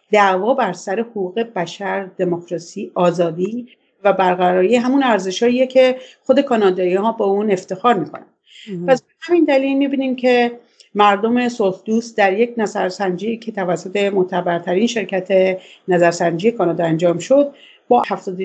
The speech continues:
Speaker 1: شش درصد خواستار اتخاذ یک سیاست قاطع به جای دیپلماسی با این رژیم شدن.
Speaker 2: البته ما، خانم خرمرودی، چند روز اخیر، منظورم روز جمعه هست، چهارده فوریه، که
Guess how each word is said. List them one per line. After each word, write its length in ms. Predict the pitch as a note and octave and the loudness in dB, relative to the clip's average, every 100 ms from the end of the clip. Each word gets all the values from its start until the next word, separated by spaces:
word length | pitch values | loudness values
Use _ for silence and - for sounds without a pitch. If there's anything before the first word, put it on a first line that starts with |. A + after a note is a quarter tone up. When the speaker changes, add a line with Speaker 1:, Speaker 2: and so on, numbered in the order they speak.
| F#3+ - | -10 -12
Speaker 1:
شش 360 | - - D4 | -10 -6 -6
درصد 640 | - B3+ A#3 B3 B3 A#3+ A#3+ _ | 0 0 0 0 0 0 -4 _
خواستار 400 | - A3 G#3+ A3+ | 0 0 0 0
اتخاذ 640 | B3 G#3 F#3 F#3 F#3+ F#3 F#3 | 2 0 -6 -10 -6 -6 -4
یک 360 | G3+ G3+ G3 | -4 -4 -6
سیاست 560 | - - F3 E3 G#3+ A3 | -8 -4 -4 -4 -8 -4
قاطع 680 | C#4 - F#3+ F3+ - B3+ C4+ G3+ | -4 0 -2 0 2 2 2 -4
به 100 | F#3+ | -4
جای 460 | G3 G3 G#3 G#3+ | -2 0 0 -2
دیپلماسی 640 | G#3+ G#3 - F3+ E3+ - | 0 -2 0 -2 -2 -4
با 100 | G#3 | 0
این 240 | F3+ E3 E3+ | 2 2 0
رژیم 260 | D#3+ D#3+ | 0 0
شدن. 340 | D3+ B2+ - - _ - - - | -2 -6 -16 -20 _ -20 -8 0
Speaker 2:
البته 320 | A#3 B3 D4 | 2 2 2
ما، 360 | D4 D4+ C#4+ - | 2 4 2 0
خانم 260 | B3+ C#4 | 0 0
خرمرودی، 680 | C#4 B3 A3 G3 F#3+ G3+ F#3+ | -2 0 0 -2 -8 -12 -12
چند 260 | - A3+ A3 | -4 -2 -2
روز 140 | A#3 | -2
اخیر، 760 | B3+ A3 G3 A#3+ A#3+ G#3 F#3+ F3+ | 2 2 0 -6 -8 -6 -6 -6
منظورم 520 | F#3 F#3+ G3+ G#3+ G3+ | -6 -6 -4 -6 -6
روز 160 | G#3 G#3 | -8 -10
جمعه 380 | G3+ F#3+ F#3+ G3+ | -6 -4 0 2
هست، 220 | G3 F3 | 2 0
چهارده 400 | F#3+ F3 F3+ F3+ | -2 -2 0 -2
فوریه، 480 | - F#3 F3 F#3 G3 | -2 -4 -2 -6 -4
که 300 | G#3 G3 | -2 -2